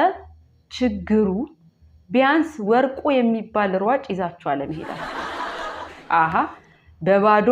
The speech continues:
ወርቅ ተሸኙ ከመባል እኮ ወርቁ የሚባለው ተጫዋች በሰላም ወደ ሀገሩ ተመልሷል የሚለውን ብንሰማ እንጽናናበት ነበረ። ለማንኛውም አንዳንድ አስተያየት ሰጪዎች እቅድ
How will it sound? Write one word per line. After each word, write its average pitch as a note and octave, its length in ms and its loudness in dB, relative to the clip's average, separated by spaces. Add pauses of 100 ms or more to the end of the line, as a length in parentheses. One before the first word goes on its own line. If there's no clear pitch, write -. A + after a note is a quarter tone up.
(120)
ወርቅ C4 320 4
ተሸኙ G#3+ 440 -2 (120)
ከመባል F3+ 580 -2
እኮ - 160 -12 (160)
ወርቁ F3 380 -4
የሚባለው G#3 560 -2
ተጫዋች F3+ 640 -8
በሰላም E3 440 -6
ወደ D#3+ 140 -6
ሀገሩ D#3+ 320 -4
ተመልሷል D#3 640 -8 (140)
የሚለውን G#3+ 500 2
ብንሰማ F3+ 380 -8 (420)
እንጽናናበት F#3 880 -2
ነበረ። - 360 -8 (260)
ለማንኛውም F4+ 720 6
አንዳንድ B3+ 540 4
አስተያየት G#3+ 500 0
ሰጪዎች A3 640 -2 (300)
እቅድ A3+ 520 -2